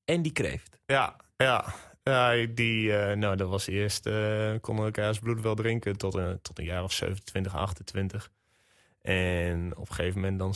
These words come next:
Speaker 2: ontstaat er een soort van respect dat je met elkaar haast een biertje drinkt in de kantine. Maar ik heb wel, eh, tijden gehad dat ik in Hoogeveen op stap ging en dat ik hem tegenkwam, dat ik dacht van, "Oeh, toch maar met een boogje eromheen. Straks
Speaker 1: Echt
Speaker 2: krijgen
Speaker 1: waar?
Speaker 2: we, eh, een gezeik of iets." Maar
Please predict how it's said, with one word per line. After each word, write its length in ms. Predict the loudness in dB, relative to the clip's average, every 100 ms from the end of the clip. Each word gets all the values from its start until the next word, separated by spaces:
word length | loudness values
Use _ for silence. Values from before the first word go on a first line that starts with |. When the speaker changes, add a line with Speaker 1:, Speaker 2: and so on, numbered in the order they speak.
| -4
Speaker 2:
ontstaat 460 | -4 -2 -2 -2
er 80 | -2
een 80 | -4
soort 340 | -2 -2 -2
van 240 | -2 -4 -2
respect 480 | -2 -4 -4 -6 -6
dat 240 | -6 -6
je 560 | -2 -2 0 0 -2 -4 -6 -12 -14
met 240 | -6 -4
elkaar 400 | -4 -2 0 0
haast 260 | 0 -2 -2
een 140 | -2
biertje 300 | -2 -2 -2
drinkt 300 | -2 0 -2
in 80 | -2
de 60 | -4
kantine. 480 | -4 -4 -6 -8 -10 _ -20 -20 _ _ _ -4
Maar 140 | -2
ik 80 | 2
heb 140 | 2
wel, 320 | 2 0 2 0
eh, 120 | 0
tijden 400 | 0 2 2 2
gehad 220 | 0 0
dat 100 | 0
ik 100 | 0
in 80 | 0
Hoogeveen 460 | 0 0 -2 0
op 100 | -2
stap 240 | 0 0 0
ging 240 | 0 0
en 80 | 0
dat 100 | 0
ik 80 | 0
hem 140 | -2
tegenkwam, 480 | 0 0 0 0 0
dat 120 | 2
ik 120 | 0 2
dacht 240 | 0 0
van, 280 | -2 -2 -2
"Oeh, 220 | -4 -4
toch 200 | -4 -2
maar 180 | -2 -2
met 120 | -2
een 100 | 0
boogje 340 | 2 2 2 0
eromheen. 400 | 0 0 0 0
Straks 300 | -2 -4 -2
Speaker 1:
Echt 100 | 0
Speaker 2:
krijgen 260 | 0 0
Speaker 1:
waar? 420 | 0 2 2 2 0
Speaker 2:
we, 60 |
eh, 60 | -2
een 80 | -4
gezeik 440 | -2 0 0 0
of 120 | -4
iets." 260 | -4 -8 -6
Maar 240 | -4 -4